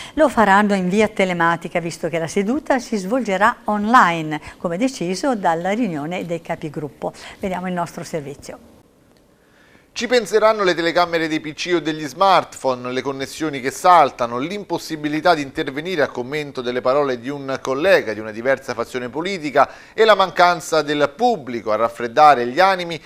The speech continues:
Speaker 2: nell'attesissima seduta del Consiglio Comunale convocato per domani mattina alle otto e trenta. La massima assise cittadina, che dovrà affrontare la delicata questione legata al futuro di Civitavecchia Servizi Pubblici, si svolgerà infatti in modalità telematica.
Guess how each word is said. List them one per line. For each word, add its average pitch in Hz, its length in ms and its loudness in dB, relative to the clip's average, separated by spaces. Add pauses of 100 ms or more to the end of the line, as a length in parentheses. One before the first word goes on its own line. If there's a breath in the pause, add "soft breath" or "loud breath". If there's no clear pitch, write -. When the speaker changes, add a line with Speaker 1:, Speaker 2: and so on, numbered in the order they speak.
(140 loud breath)
Speaker 2:
nell'attesissima 190 880 2
seduta 151 460 -6
del 113 280 -2
Consiglio 123 520 -6
Comunale 156 480 0
convocato 165 760 2
per 127 140 -4
domani 139 340 -4
mattina 131 420 -6
alle 127 120 -2
otto 139 220 0
e 143 80 -2
trenta. 87 520 -6 (520 loud breath)
La 226 120 4
massima 185 460 2
assise 160 400 -4
cittadina, 151 720 -2
che 107 100 -10
dovrà 107 220 -2
affrontare 120 720 4
la 104 100 -4
delicata 107 480 0
questione 127 480 -4
legata 110 300 -2
al 110 80 -4
futuro 147 400 -2
di 101 100 -12
Civitavecchia 113 540 -2
Servizi 127 420 -8
Pubblici, 190 500 -4 (200 loud breath)
si 240 180 -4
svolgerà 156 500 2
infatti 131 500 -2
in 165 80 -6
modalità 190 440 4
telematica. 139 720 -2